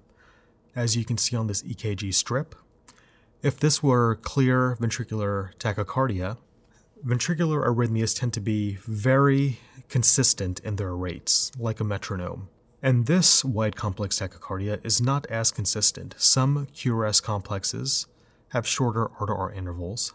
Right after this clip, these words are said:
than others. And this period, this area on the box highlights that irregular wide complex tachycardia as a sign of pre-excited atrial fibrillation. This rhythm becomes important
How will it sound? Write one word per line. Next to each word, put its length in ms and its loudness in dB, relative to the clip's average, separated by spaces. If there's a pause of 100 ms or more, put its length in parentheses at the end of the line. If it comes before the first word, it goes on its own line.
than 140 -4
others. 480 -4 (960)
And 160 2
this 240 4
period, 580 0
this 200 0
area 240 0
on 80 -2
the 60 -4
box 600 -2 (400)
highlights 760 -2
that 200 0
irregular 420 -2
wide 220 -4
complex 420 -8
tachycardia 680 -10 (360)
as 140 -4
a 40 -2
sign 360 4
of 100 -4
pre-excited 720 -6
atrial 280 -8
fibrillation. 640 -10 (440)
This 200 4
rhythm 260 4
becomes 320 0
important 540 -6